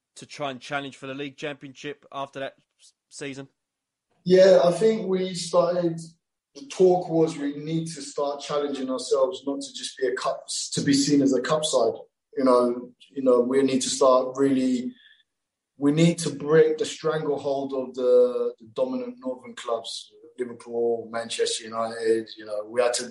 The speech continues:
Speaker 2: bre-, we wanted to break that dominance. We knew we was getting under their skin anyway, because there's a lot of talk about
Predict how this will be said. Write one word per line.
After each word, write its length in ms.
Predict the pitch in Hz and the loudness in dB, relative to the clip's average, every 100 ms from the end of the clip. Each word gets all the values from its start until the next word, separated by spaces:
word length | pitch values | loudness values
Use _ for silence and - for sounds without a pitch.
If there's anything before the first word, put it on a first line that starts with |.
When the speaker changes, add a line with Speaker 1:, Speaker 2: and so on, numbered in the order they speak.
| - | -10
Speaker 2:
bre-, 280 | 123 127 - | -8 -8 -8
we 80 | 135 | 2
wanted 240 | 147 139 | 4 4
to 80 | 123 | 2
break 360 | 117 - 135 135 | -2 6 6 6
that 220 | - - | -2 2
dominance. 560 | 131 127 117 - - _ _ - _ _ _ _ | 2 4 -2 -6 -14 _ _ -20 _ _ _ _
We 140 | 143 156 | -6 0
knew 420 | 156 170 190 190 | 4 6 6 6
we 200 | 165 160 | 6 6
was 160 | 151 135 | 4 2
getting 360 | 165 156 143 143 | 4 4 2 -4
under 220 | 151 143 | -8 -4
their 140 | 143 127 | -4 -6
skin 520 | - - 165 143 139 | -10 -10 -6 -6 -4
anyway, 520 | 156 160 143 120 107 - _ | 0 0 0 -2 -2 -6 _
because 760 | 127 123 131 127 127 127 - - | -16 -6 -2 0 -2 -6 -10 -10
there's 180 | 127 123 | -8 -2
a 60 | 123 | 0
lot 400 | 131 147 156 143 | 4 4 4 2
of 120 | - | 4
talk 260 | 147 143 | 4 4
about 220 | 127 127 | 0 -4